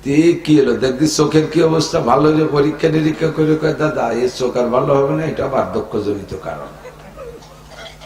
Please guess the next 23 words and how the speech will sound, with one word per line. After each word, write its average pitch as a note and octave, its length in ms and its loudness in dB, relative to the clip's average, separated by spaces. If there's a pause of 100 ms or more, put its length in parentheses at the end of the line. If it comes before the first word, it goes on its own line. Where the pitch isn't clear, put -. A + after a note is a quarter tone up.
(1200)
এরপরে F3 360 4
বলতেছে, D#3 400 0
"বাড়ি D#3+ 320 4 (2750)
আগে F3 380 4
যেভাবে F3+ 400 0
হাঁটতে D3+ 480 -2
পারতাম, D#3+ 460 2
সেরকম E3 260 0
তো E3 80 -2
হাঁটতে C3+ 360 -2
পারি, B2 340 2
তো B2+ 120 0 (100)
সোজাই F3+ 400 2
দাঁড়াতে D3+ 420 0
পারি F#2 380 -10
না। F2+ 100 -12 (200)
এই C3 100 0
জায়গায় C#3 360 0
ক্যালসিয়াম D3 400 0
টেলসিয়ামের D3+ 440 -2
কি D#3 100 -2
দেখেছি D3 440 -4
দেখবি?" D3 360 -4